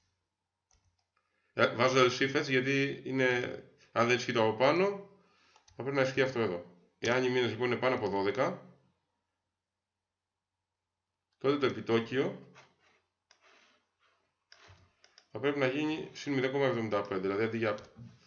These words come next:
μηδέν κόμμα μηδέν μηδέν πέντε, θα έχει πρέπει να γίνει μηδέν κόμμα μηδέν μηδέν εβδομήντα πέντε. End. Ωραία, το επιτόκιο το έχουμε υπολογίσει. Αυτό που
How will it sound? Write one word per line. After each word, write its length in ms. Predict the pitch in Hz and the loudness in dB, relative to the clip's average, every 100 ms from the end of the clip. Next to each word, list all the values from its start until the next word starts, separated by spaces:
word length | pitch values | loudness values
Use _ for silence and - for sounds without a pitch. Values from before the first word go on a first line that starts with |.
| _ - - | _ -20 -16
μηδέν 180 | 101 104 | -6 -2
κόμμα 140 | 110 107 | 0 0
μηδέν 160 | 104 | 0
μηδέν 220 | 107 104 | 0 -4
πέντε, 340 | - 135 156 180 | 0 0 0 -2
θα 200 | - - | -6 -16
έχει 120 | - | -14
πρέπει 220 | 127 127 | -6 -2
να 60 | 131 | 0
γίνει 120 | 131 | 0
μηδέν 140 | 120 123 | -2 -2
κόμμα 140 | 123 | -2
μηδέν 200 | 117 120 | -2 -2
μηδέν 180 | 117 123 | -2 -2
εβδομήντα 380 | 117 107 101 95 | -2 -4 -4 -2
πέντε. 260 | 92 - - - _ - _ _ _ _ - | -4 -6 -12 -20 _ -20 _ _ _ _ -8
End. 280 | 101 90 - - _ _ _ _ - - _ _ _ _ _ - _ _ | -6 -6 -10 -20 _ _ _ _ -20 -20 _ _ _ _ _ -20 _ _
Ωραία, 220 | - 131 123 | 2 4 6
το 60 | |
επιτόκιο 300 | 113 117 147 | 4 2 2
το 60 | 147 | 2
έχουμε 160 | 147 | 0
υπολογίσει. 580 | 135 135 120 110 - - - - - _ _ _ _ _ _ _ _ _ _ | 2 2 4 2 -2 -10 -20 -20 -20 _ _ _ _ _ _ _ _ _ _
Αυτό 240 | - 113 131 | -10 -6 -4
που 360 | 123 120 110 | -2 -4 -6